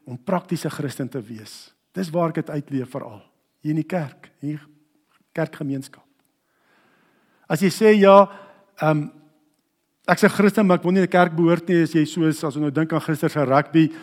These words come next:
sê, "Ek's 'n rugby speler." Né, ek, ek's 'n rugby speler, maar ek wil nie 'n deel wees van 'n span nie. Kan nie werk nie.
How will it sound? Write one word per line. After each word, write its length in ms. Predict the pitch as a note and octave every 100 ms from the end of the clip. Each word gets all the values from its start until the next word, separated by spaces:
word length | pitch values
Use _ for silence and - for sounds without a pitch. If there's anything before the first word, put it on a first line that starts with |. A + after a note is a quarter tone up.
| - -
sê, 240 | - F#3
"Ek's 160 | F#3 F3+
'n 120 | D3
rugby 380 | C3+ F3 E3+ F3
speler." 560 | - F3+ D#3+ B2+ - - - _ _ _ _ _ _ _ _ _ -
Né, 220 | C#3 F3+
ek, 200 | D#3 -
ek's 320 | D3+ C#3+ C#3
'n 80 | D3
rugby 300 | C3+ E3 E3+
speler, 440 | E3+ - D#3+ D#3 C#3
maar 160 | C#3
ek 60 | C3+
wil 80 | C#3+
nie 100 | D#3+
'n 100 | B2
deel 180 | C3+
wees 200 | A#2 B2
van 120 | - A#2
'n 60 |
span 320 | - - G2
nie. 200 | F#2 F#2 _ _ _ _ _ _ _ _ _ _ _ _ _
Kan 80 | D#3
nie 80 | F#3+
werk 320 | F#3 A3 -
nie. 120 | C#3